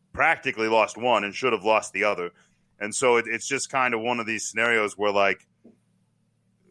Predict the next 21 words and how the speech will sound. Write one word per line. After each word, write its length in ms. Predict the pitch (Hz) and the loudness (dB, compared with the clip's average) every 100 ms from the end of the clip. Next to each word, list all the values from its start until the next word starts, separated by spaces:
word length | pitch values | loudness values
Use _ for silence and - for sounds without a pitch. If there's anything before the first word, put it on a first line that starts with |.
| - | -8
will 180 | 117 123 | -2 0
the 100 | 120 | 2
real 200 | 135 135 | 4 4
U 240 | 127 127 | 6 4
S 100 | 117 | 4
C 200 | - 123 | 2 -2
please 300 | 113 127 120 | 0 0 -2
stand 280 | - 113 107 | 0 0 2
up? 320 | 117 107 - _ 98 | 4 2 -2 _ -10
And, 120 | 98 | -8
and 220 | 101 101 98 | -6 -6 0
nobody's 400 | 110 104 101 - | 0 2 0 -2
standing 300 | 110 101 104 | -2 0 2
up. 220 | 98 - | 0 -2
So 220 | - 107 | -2 -2
it's, 140 | 107 | -2
it's 200 | 123 113 | -4 -2
like 260 | 120 107 95 - _ _ _ _ _ _ | 2 2 0 -10 _ _ _ _ _ _
kinda 300 | - 139 123 | -2 2 2
this, 400 | 113 110 - - | 2 2 0 -6
uh, 440 | 113 110 107 104 | 0 2 2 0